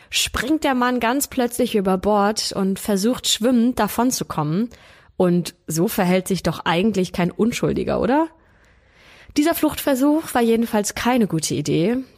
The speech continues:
denn schließlich liegt Mexiko auf der einen und Australien auf der anderen Seite, tausende Kilometer entfernt,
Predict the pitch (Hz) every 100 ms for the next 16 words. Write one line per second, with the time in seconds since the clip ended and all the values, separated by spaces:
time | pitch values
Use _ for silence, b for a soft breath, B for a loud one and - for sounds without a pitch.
0 | - 180 175 175 180 240 254 262 202 208
1 | 208 202 220 - - 180 202 208 170 -
2 | 165 156 170 165 226 277 294 - 180 180
3 | - 175 - 180 196 196 - - 175 -
4 | 214 226 160 156 151 147 - 175 226 -
5 | - 214 247 240 247 233 - 208 196 196
6 | 185 165 170 185 156 160 220